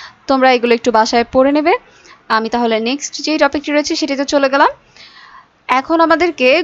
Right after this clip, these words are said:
গদ্যে রূপান্তর করি। কাজী নজরুল ইসলাম বাংলাদেশের জাতীয় কবি, তিনি বিদ্রোহী কবি হিসেবেও পরিচিত। তার উল্লেখযোগ্য কাব্যের মধ্যে রয়েছে অগ্নিবীণা, বিষের বাঁশি,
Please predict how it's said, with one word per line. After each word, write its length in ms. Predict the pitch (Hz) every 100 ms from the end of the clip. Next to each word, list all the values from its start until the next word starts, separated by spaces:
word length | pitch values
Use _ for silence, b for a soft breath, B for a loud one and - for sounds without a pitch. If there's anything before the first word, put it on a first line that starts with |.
| 254
গদ্যে 680 | 233 226 233 240 294 240 320
রূপান্তর 800 | 254 240 262 320 339 339 381 403 554 _ -
করি। 360 | - - - 247 - - - _ _ B B B B
কাজী 300 | 277 277 311
নজরুল 380 | 339 349 349 370
ইসলাম 400 | 392 359 277 302
বাংলাদেশের 680 | 247 226 254 285 277 233 294
জাতীয় 420 | 247 220 233 220
কবি, 340 | - 175 - - _ B B -
তিনি 220 | 220 214
বিদ্রোহী 480 | 233 254 294 359 359
কবি 220 | 349 330
হিসেবেও 480 | 370 370 381 269 359 -
পরিচিত। 480 | 392 349 - 214 240 - _ _ B B -
তার 140 | 240 -
উল্লেখযোগ্য 680 | 269 269 302 320 370 349 359 -
কাব্যের 460 | - 254 226 285 330
মধ্যে 340 | 311 302 311
রয়েছে 520 | 339 330 330 - 262 415 -
অগ্নিবীণা, 600 | 226 233 277 262 220 226
বিষের 440 | 285 247 277 349
বাঁশি, 400 | 277 233 - 277